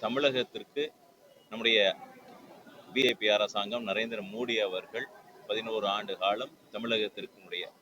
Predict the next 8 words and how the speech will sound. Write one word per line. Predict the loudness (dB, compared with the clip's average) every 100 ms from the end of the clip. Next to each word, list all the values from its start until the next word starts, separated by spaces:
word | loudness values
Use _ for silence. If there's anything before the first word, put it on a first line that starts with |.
| -20 -14 -10
பங்கு | -6 -2 0
எவ்வாறு | 2 2 2 2 -6 -16 -20 -20 -20 -20 -20 -20 -20 -20 -20 -18 -6
கொடுத்திருக்கின்றார், | -4 -2 -4 -4 -4 0 2 0 -6 -20 -20 -20 -6
எவ்வளவு | -2 2 2 2
சிறப்பாக | -2 0 0 4 4 4 0 -4 -10 -20 -12
தமிழகத்திற்கு | -6 -4 -4 -4 -8 -12 -8 -4 -4 -8 -20 -20 -18 -8
அள்ளி | -4 -2
கொடுத்திருக்கின்றார், | -4 -8 -8 -10 -10 -4 0 0